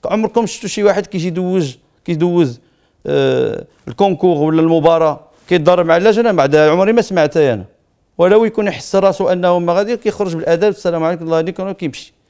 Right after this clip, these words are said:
هذا الضرب مع اللجنة. من بعد لما اخ-، تختار، آه، واحد الشخص آخر دوز المباراة، قال: "هذا ماشي من الناظور". فعلًا داك السيد كان منتزه، ماشي بنادم هذا السيد اللي منتزه، ماشي إنسان، ما يخدمش في مارشيكا.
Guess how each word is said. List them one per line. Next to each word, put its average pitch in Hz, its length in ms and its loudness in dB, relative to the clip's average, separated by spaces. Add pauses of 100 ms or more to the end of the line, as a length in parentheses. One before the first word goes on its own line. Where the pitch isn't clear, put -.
(480)
هذا 185 180 2
الضرب 196 260 2
مع 180 120 2
اللجنة. 135 360 0
من 120 180 -2
بعد 190 280 -2 (680)
لما 143 640 0
اخ-، - 160 -18 (260)
تختار، 135 460 -2 (520)
آه، 139 160 0
واحد 139 200 0
الشخص - 360 -6
آخر 151 340 0
دوز 143 300 -2
المباراة، 143 580 0 (400)
قال: 190 140 4
"هذا 190 200 4
ماشي 190 260 -4
من 170 60 -4
الناظور". 135 400 0
فعلًا 165 300 -2
داك 202 160 -4
السيد - 260 -6
كان 170 200 -2
منتزه، 127 440 0 (640)
ماشي 170 300 -2
بنادم 117 440 -2
هذا 98 120 -6
السيد 107 260 -12
اللي 120 120 -8
منتزه، 131 360 -4
ماشي - 240 -8
إنسان، 101 320 -6 (340)
ما 139 60 -4
يخدمش 135 360 -4
في - 120 -16
مارشيكا. 104 440 -12